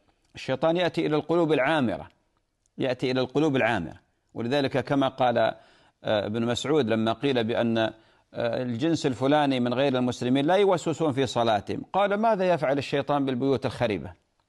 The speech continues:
القلوب الخربة وش يفعل فيها؟" يأتي إلى القلوب العامرة ليخربها. ولذلك تجد سبحان الله أغلب، آه، الوسواس هذا وين؟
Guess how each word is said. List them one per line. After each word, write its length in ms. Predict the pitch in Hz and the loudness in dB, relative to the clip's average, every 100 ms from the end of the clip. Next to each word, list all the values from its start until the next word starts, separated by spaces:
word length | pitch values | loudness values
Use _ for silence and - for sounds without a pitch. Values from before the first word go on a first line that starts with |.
| _ _ - | _ _ -12
القلوب 400 | 107 - 143 135 | -8 0 2 2
الخربة 400 | 127 156 156 156 | 0 0 0 0
وش 140 | 147 | -2
يفعل 260 | 185 160 131 | -2 -2 -2
فيها؟" 320 | 107 95 95 - _ _ - | 0 -2 -4 -10 _ _ -4
يأتي 400 | 170 180 180 165 | -2 0 0 0
إلى 80 | 160 | 0
القلوب 400 | 156 165 185 160 | -2 0 0 2
العامرة 480 | 131 165 196 196 | 2 0 0 2
ليخربها. 800 | 175 175 165 165 165 165 110 90 - _ _ _ _ _ _ _ _ _ _ | 4 4 2 2 2 2 0 -2 -6 _ _ _ _ _ _ _ _ _ _
ولذلك 400 | 113 127 175 175 | -4 -2 0 0
تجد 300 | 165 190 165 | -2 -2 0
سبحان 400 | 151 139 139 151 | -2 -4 -2 0
الله 160 | 135 135 | 2 2
أغلب، 480 | - 190 170 135 107 - _ _ _ _ _ | 0 0 0 0 -2 -10 _ _ _ _ _
آه، 220 | 123 117 110 | -4 -2 0
الوسواس 580 | 127 143 156 160 143 | 0 -2 0 0 0
هذا 200 | 143 139 | 0 0
وين؟ 380 | 135 151 117 127 | 2 2 0 -2